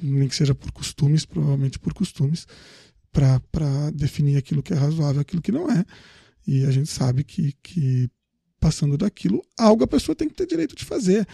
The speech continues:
É, se eu botar um carrinho de controle remoto com, com uma câmera e sair filmando as calcinhas das mulheres na rua, é razoável? Não, não é. Ela tem o direito de chutar meu carrinho?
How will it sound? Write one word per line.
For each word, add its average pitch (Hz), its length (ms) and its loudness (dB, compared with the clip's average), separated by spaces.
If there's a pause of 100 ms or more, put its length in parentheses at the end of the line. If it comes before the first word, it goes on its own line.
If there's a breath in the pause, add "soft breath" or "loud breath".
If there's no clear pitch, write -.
(340 loud breath)
É, 143 500 0 (640)
se - 120 0
eu 170 60 6
botar 175 540 2
um 170 160 4
carrinho 180 360 6
de 165 100 4
controle 175 360 2
remoto 156 540 2 (540 soft breath)
com, 151 280 2
com - 160 -2
uma 160 160 6
câmera 156 480 6
e 131 40 4
sair 151 280 2
filmando 156 420 2
as - 80 -6
calcinhas 160 500 2
das 147 140 2
mulheres 147 380 4
na 147 80 2
rua, 135 340 4
é 175 80 2
razoável? 135 640 4 (600)
Não, 185 200 6
não 330 180 2
é. 170 180 4 (340 soft breath)
Ela 139 100 2
tem 180 160 4
o 185 40 6
direito 165 280 4
de - 80 -8
chutar 160 240 0
meu 147 140 4
carrinho? 143 500 4